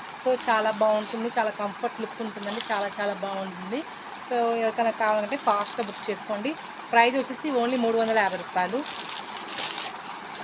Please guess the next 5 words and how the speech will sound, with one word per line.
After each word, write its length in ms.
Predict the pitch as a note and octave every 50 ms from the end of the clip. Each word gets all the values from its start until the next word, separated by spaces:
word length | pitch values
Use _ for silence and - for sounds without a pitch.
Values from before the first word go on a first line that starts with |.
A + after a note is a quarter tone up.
| - - - - - - - - - - - - - - - - - - - - - - - - - - - - - A#3+ A#3+
నెక్స్ట్ 260 | A3 - - - - - B3
కలెక్షన్, 480 | A#3 A3 - - - - A#3+ B3 B3+ - - - - - - - - - - - - - - - - - - C4 C4+
ఈ 40 | C4+ C#4 C4+ A3
డ్రెస్కున్న 460 | A#3+ A3+ - - - C4+ B3+ B3+ B3 A#3+ A#3+ A#3+ A#3+ A#3 A#3 B3 - - - - - - - B3 B3 A#3+ A3+ - - - - - - - -
స్పెషల్ 440 | - A#3+ A3 - - - B3+ C4